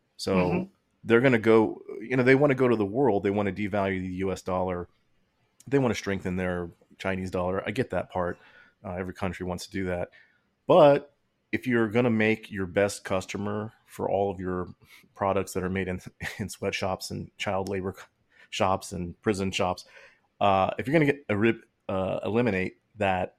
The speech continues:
Speaker 1: customer base, you're not gonna have a lot going for you either on top of that. So I don't understand the big picture, but I do understand that they're a world superpower. We're a world superpower. Russia is engaged in their Ukraine stuff, and so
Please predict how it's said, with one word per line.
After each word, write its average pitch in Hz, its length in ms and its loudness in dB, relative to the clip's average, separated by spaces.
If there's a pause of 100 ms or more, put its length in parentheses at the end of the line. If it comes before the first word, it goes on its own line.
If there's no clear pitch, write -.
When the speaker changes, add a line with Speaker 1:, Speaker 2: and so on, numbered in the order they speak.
Speaker 1:
customer 110 480 -4
base, 87 480 -6 (500)
you're 120 160 4
not 127 140 2
gonna 90 120 -6
have 87 140 -4
a 85 60 -4
lot 82 340 -4
going 101 240 -2
for - 160 -10
you 90 300 -10
either 107 320 -4
on - 80 -10
top 113 240 -6
of 101 80 -12
that. 95 240 -4 (240)
So 92 360 -6
I 104 120 4
don't 117 160 2
understand 101 440 -2
the 92 60 -2
big 98 320 -4
picture, 90 480 -8 (460)
but 147 100 4
I 139 60 6
do 151 120 4
understand 104 400 2
that 95 120 -2
they're 101 100 -2
a 92 80 -2
world 92 240 -4
superpower. 90 560 -6
We're 92 160 -6
a 90 60 -6
world 87 280 -6
superpower. 90 640 -4 (520)
Russia 92 400 -4
is 87 160 -6
engaged 90 500 -6
in 87 60 -10
their 85 100 -6
Ukraine 87 460 -8
stuff, 87 380 -6
and 82 180 -8
so 85 420 -6